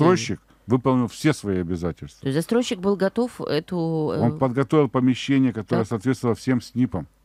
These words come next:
Speaker 1: Он
Speaker 2: Так.
Speaker 1: предлагал его выкупить, он предлагал его в аренду.
Speaker 2: Так.
Speaker 1: Но, к сожалению, наше министерство отрицательно все эти вопросы рассмотрело, сказало: «Мы построим новое здание поликлиники». Обещание мы администрации очень верим.
Speaker 2: Мгм.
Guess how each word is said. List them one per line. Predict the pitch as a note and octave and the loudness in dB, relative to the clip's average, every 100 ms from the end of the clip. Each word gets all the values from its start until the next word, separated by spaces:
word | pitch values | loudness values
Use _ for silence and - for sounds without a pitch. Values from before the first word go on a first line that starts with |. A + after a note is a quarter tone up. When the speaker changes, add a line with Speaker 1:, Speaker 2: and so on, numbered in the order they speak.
| _ _ - | _ _ -4
Speaker 1:
Он | E3+ | -2
Speaker 2:
Так. | A#2 | 0
Speaker 1:
предлагал | A#2 B2 B2 C3+ | 0 0 2 2
его | B2+ A2+ | 2 0
выкупить, | A2+ F#2 - - | -2 -4 -10 -6
он | F2+ | -6
предлагал | F2+ G#2+ A#2 B2+ C#3 | -4 -2 0 2 4
его | C3+ B2+ | 4 4
в | |
аренду. | C3+ B2+ G#2+ F2 D#2+ - _ - | 2 2 0 -2 -8 -14 _ -8
Speaker 2:
Так. | F3 - - | -8 -8 -10
Speaker 1:
Но, | G2+ | -6
к | |
сожалению, | C3 A2+ C3 E3+ F3+ D#3+ | -2 0 0 0 0 0
наше | C#3 C3 B2 A#2 | 2 0 0 -2
министерство | A2+ A2+ - D#3 D3+ D#3+ D3 _ _ _ _ _ _ - | 0 -2 -4 -6 -4 -6 -6 _ _ _ _ _ _ -10
отрицательно | A#2+ E3+ D3+ C3 - G#2+ G2 G2 _ _ | -2 0 2 2 2 0 0 -4 _ _
все | - A2+ | -6 -4
эти | F#2+ | -2
вопросы | G#2+ G2+ G#2+ G#2+ | -2 -2 -6 -4
рассмотрело, | G2+ A#2 A#2 F#3 D#3+ | -4 -4 -2 0 0
сказало: | C#3+ C3+ - - _ | 2 0 0 -12 _
«Мы | F#3 | -4
построим | E3 D3+ - D3+ B2 D#2 _ _ _ - | -2 -2 0 2 2 -2 _ _ _ 0
новое | C3+ B2+ A#2 | 2 4 2
здание | G#2+ A#2+ A2 | 0 0 0
поликлиники». | G2 A2+ B2 F3 E3 B2+ | -2 -4 -4 -4 -4 -4
Обещание | C3 A#2 - C3+ A#2+ G2+ - _ _ _ | -4 -6 -4 0 0 0 -6 _ _ _
мы | A2+ A#2+ | 0 0
администрации | G#2 G#2 G#2+ - G#2+ - F#2 | 0 -2 -4 -2 -4 -4 -6
очень | F#2 - D#2+ | -6 -8 -6
верим. | F#2 C#3+ F3+ D#3 _ _ _ | 0 2 2 0 _ _ _
Speaker 2:
Мгм. | E3 D3+ G3+ | -6 -4 -6